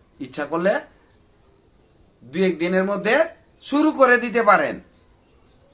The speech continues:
এলইডি ভাল্ব তৈরির ব্যবসা, এইটাও একটা লাভজনক ব্যবসা এবং ভাইরাল ব্যবসা, খুবই লাভজনক ব্যবসা। আপনি যখন নবাবপুরে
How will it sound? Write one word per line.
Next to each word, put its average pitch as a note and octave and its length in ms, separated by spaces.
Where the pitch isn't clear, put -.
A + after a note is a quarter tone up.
এলইডি G#3 480
ভাল্ব C3+ 280
তৈরির E3 380
ব্যবসা, A2+ 320
এইটাও A#2+ 300
একটা D3+ 200
লাভজনক C#3+ 640
ব্যবসা E3 280
এবং C#3+ 180
ভাইরাল D3 380
ব্যবসা, B2+ 320
খুবই F#3+ 320
লাভজনক E3+ 600
ব্যবসা। C#3+ 280
আপনি D3+ 240
যখন D3 280
নবাবপুরে D#3 500